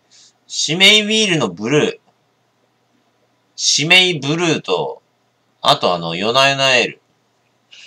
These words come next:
どっちかだな。でも本当に指名ビールはマジうまいよね。うん。まあ、高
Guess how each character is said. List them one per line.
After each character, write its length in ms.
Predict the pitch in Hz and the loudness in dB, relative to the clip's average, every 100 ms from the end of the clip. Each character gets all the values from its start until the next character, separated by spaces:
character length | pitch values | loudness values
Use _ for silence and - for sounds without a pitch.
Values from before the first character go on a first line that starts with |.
| - - - | -20 -20 -12
ど 120 | 87 | -12
っ 60 | - | -6
ち 140 | - | -2
か 140 | 185 | 0
だ 140 | 73 67 | -2 -4
な。 280 | 87 143 165 170 _ _ - - _ _ _ _ - - - | -8 -10 -12 -16 _ _ -18 -18 _ _ _ _ -18 -16 -6
で 80 | 107 | -4
も 100 | - | -2
本 180 | 190 | 0
当 80 | 202 | 2
に 60 | 214 - | 2 2
指 120 | 160 | 2
名 220 | 214 220 | 4 4
ビ 140 | 233 233 | 2 2
ー 40 | |
ル 60 | 113 | 2
は 60 | |
マ 200 | 95 147 | 2 2
ジ 140 | 165 101 | 0 -2
う 80 | |
ま 160 | 90 90 | -4 -4
い 40 | |
よ 80 | 73 | -6
ね。 440 | - - 76 - _ _ _ _ - - _ _ _ _ _ _ | -16 -18 -18 -20 _ _ _ _ -20 -20 _ _ _ _ _ _
う 20 | 76 | -18
ん。 480 | 76 71 65 62 _ _ _ _ _ _ _ _ _ _ _ _ _ _ _ _ _ _ _ _ _ - | -16 -18 -20 -20 _ _ _ _ _ _ _ _ _ _ _ _ _ _ _ _ _ _ _ _ _ -6
ま 80 | 123 | -6
あ、 60 | |
高 220 | - 98 | -4 -10